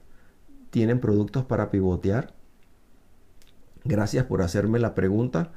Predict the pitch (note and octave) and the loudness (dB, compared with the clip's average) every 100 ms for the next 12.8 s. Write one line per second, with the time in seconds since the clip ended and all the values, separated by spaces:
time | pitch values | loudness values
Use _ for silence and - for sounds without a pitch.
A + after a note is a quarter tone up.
0 | - - - - - - - _ - - | -18 -20 -20 -20 -20 -20 -20 _ -20 -6
1 | - A2 A2 G#2+ C3 B2+ C3+ C3 A2 G2+ | 2 4 4 0 4 6 6 6 4 4
2 | A#2+ C3 E3 G3+ - - - - - - | 4 4 4 0 -6 -18 -20 -20 -20 -20
3 | - - - - - B2 B2+ A#2+ - G#2+ | -20 -20 -20 -20 0 4 6 4 4 0
4 | G#2 C#3+ D3+ B2 B2 C#3+ D3 D3 A2 A2+ | 2 4 4 4 4 2 0 2 0 2
5 | D#3+ C#3+ D3 C#3+ B2+ G#2 B2 C3+ C#3 A#2 | 4 8 8 8 4 4 6 6 4 2
6 | A2 A2+ B2 A#2+ A#2+ A#2+ C3 B2 F3 - | 2 2 2 4 2 4 4 4 2 -4
7 | - - - A2 F#2+ A#2+ A#2+ A2+ A#2+ C#3 | -18 -20 -12 -8 -4 0 2 2 2 2
8 | B2+ C3+ C3 D3 D#3+ A2+ - A2+ - - | 2 2 2 2 0 -4 0 -2 -2 -10
9 | - - A2+ B2 A#2+ A2+ A#2 G2+ F#2 G2+ | -14 -2 0 0 0 -2 0 0 0 -2
10 | F2 F#2 - - - - - _ - - | -4 -6 -12 -18 -20 -20 -20 _ -20 -20
11 | - - - F2+ G2 G2 A#2 - - G#2+ | -20 -12 -6 -4 -4 -2 -4 -4 -8 -2
12 | F#2+ F#2 F#2 A#2 D#3 F#3+ D4+ - | 0 0 2 2 4 2 -2 -8